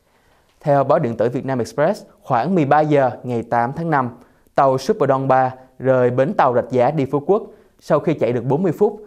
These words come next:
thì vướng vào lưới của ngư dân, khiến tàu phải neo giữa biển để sửa chữa. Anh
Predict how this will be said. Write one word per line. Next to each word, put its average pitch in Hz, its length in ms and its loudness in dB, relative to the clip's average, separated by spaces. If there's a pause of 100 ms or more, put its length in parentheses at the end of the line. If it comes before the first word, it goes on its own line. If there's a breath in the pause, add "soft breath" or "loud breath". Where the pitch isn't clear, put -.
(120)
thì 147 140 2
vướng 147 260 2
vào 170 140 4
lưới 131 220 2
của 127 140 -2
ngư 143 100 -2
dân, 139 300 2 (220 loud breath)
khiến 160 260 -4
tàu 120 220 2
phải 101 360 -8
neo 143 320 -2
giữa 113 200 -4
biển 120 340 -4
để 110 100 -4
sửa - 180 -6
chữa. 110 320 -2 (1500)
Anh 147 300 0